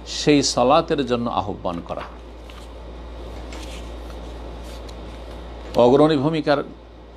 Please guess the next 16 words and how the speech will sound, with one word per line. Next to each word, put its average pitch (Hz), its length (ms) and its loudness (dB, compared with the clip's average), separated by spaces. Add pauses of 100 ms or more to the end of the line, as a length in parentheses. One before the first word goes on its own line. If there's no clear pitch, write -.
(300)
ক্ষেত্রে 131 500 6 (2000)
উল্লেখযোগ্য 131 640 8
হচ্ছে 120 520 2 (880)
খলিফায়ে 123 400 4
রাশেদ 104 420 4
ওমর 120 160 2
বিন 107 80 -2
আব্দুল 101 300 -2
আজিজ 101 320 -2
রহমতুল্লাহ 101 640 2
আলাইহির 107 400 4 (760)
উদ্গ্রীব 131 600 6
হওয়া 113 440 6 (1300)
হাদিস 147 440 4
সংকলনের 107 580 2
ক্ষেত্রে। - 360 -8